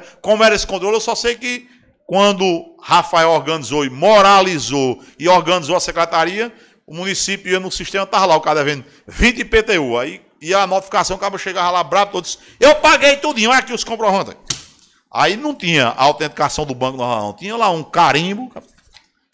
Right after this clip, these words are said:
uma rubricada mesmo, então eu paguei. Aí quer dizer, e aí? Como é que fica? Quer dizer, não, mas agora tá pior. Agora tá, naquela época era organizado, era tudo direito. Esculambado tá agora. Agora tá, o Deus dará, esculambado,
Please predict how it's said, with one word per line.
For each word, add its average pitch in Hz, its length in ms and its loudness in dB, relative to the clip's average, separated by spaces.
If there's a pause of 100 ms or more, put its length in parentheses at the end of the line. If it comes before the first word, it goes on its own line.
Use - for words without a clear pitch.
(160)
uma 151 160 -2
rubricada 147 520 -2
mesmo, 160 160 -10
então 427 120 -6
eu 415 60 -4
paguei. 415 840 2
Aí 156 140 -4
quer 190 160 0
dizer, 135 240 -2
e 220 100 0
aí? 175 420 0 (600)
Como 165 140 -2
é 190 80 4
que - 80 -6
fica? 143 240 -2
Quer 135 80 -2
dizer, 110 200 -8 (120)
não, 170 140 2
mas 156 140 2
agora 165 320 2
tá 294 140 -6
pior. 110 420 -8
Agora 165 360 -6
tá, - 260 -10 (140)
naquela 202 500 0
época 214 260 -2
era 233 120 0
organizado, 151 720 0
era 123 160 -4
tudo 110 220 -16
direito. 139 520 -4 (340)
Esculambado 220 760 2
tá - 100 -2
agora. 110 260 -4
Agora 131 380 -2
tá, 160 300 -10
o - 80 -14
Deus 139 280 -10
dará, 131 400 -4
esculambado, 123 960 -6